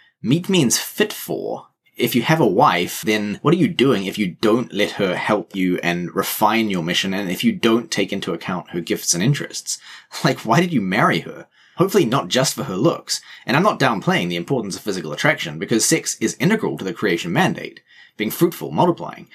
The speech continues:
You should marry the highest quality woman you can, looks-wise and everything else-wise. But marrying a trophy wife is just starting off with failure, because a trophy wife isn't a wife.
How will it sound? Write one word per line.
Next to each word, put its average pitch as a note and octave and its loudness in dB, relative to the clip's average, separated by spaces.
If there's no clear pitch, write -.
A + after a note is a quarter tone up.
You - 0
should D3+ 4
marry C3+ 4
the - 0
highest B2 2
quality A#2 2
woman G#2 0
you F2 -2
can, F#2+ 0
looks-wise F#2+ 0
and F3 2
everything E2 -6
else-wise. - -10
But C3+ 2
marrying C3+ 2
a - -8
trophy D3 2
wife - -6
is A2 -2
just - 0
starting G#2+ 0
off C#2+ -8
with F2+ -10
failure, - 0
because A2 0
a A#2+ 0
trophy E3 0
wife A#2 2
isn't C#3+ 4
a G2+ 2
wife. - -2